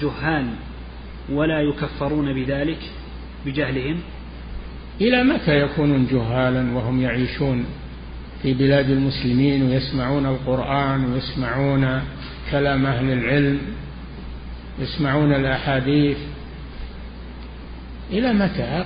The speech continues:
Speaker 2: بلغتهم الحجة، وما با-، وما دام بلغتهم الحجة لا عذر لهم. "وأوحي إلي هذا القرآن لأنذركم به ومن بلغ"، من بلغه القرآن فلا عذر له.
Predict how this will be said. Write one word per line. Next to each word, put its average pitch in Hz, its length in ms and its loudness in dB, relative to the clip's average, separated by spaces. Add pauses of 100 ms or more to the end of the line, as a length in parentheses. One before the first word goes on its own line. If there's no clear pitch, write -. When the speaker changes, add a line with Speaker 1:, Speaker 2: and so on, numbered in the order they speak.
Speaker 2:
بلغتهم 233 640 4
الحجة، - 440 -2 (960)
وما 156 240 4
با-، 170 420 4
وما 156 220 2
دام 165 300 2
بلغتهم 139 680 4
الحجة 170 560 0
لا 254 120 0
عذر 131 420 2
لهم. 120 260 0 (720)
"وأوحي 151 600 6
إلي 156 300 6
هذا 151 320 6
القرآن 151 600 2
لأنذركم 151 840 2
به 156 460 2
ومن 147 420 0
بلغ"، 123 320 -2 (1300)
من 175 80 -2
بلغه 170 420 2
القرآن 180 560 -2 (1120)
فلا 190 200 2
عذر 135 420 4
له. 113 480 2